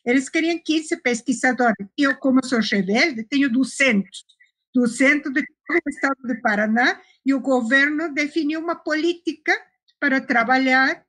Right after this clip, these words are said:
nessa área no estado do Paraná. Então, o, a Fundação Araucária está trabalhando em nucleação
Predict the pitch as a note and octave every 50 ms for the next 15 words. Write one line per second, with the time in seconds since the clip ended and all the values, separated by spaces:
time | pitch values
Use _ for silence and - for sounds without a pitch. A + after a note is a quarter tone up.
0 | _ - C4+ B3+ A#3+ A#3+ B3 B3+ B3 - C4 B3 A#3 A3+ A#3 A#3 A#3+ A#3+ C4+ C4
1 | - A#3 A#3 B3 B3 - A#3 A3 G#3+ G#3+ A#3+ G#3 A3+ G#3 G#3 - G#3+ G#3 G3+ G#3+
2 | G#3 G#3 F3 F#3+ - _ _ _ _ _ _ _ - B3+ C4 A3+ A3 C#4 C4+ C4+
3 | C4+ - _ _ - - B3 C4+ D#4 E4+ F4 D#4 - - A#3 A#3+ - - A3+ G#3
4 | A3 A3+ A3 - B3 A#3 A3+ A3 G#3 G#3 A3+ A3+ A3 - B3+ C4 C4+ D#4+ E4 -
5 | - F4+ F4 - D4+ C#4+ C4+ D4+ D4+ D4+ D4 D#4 D#4+ E4+ F#4 F4 D4+ C4 B3+ C#4
6 | D#4+ D#4 - D#4+ D#4+ D#4 - - - D4 D4 D#4 D#4+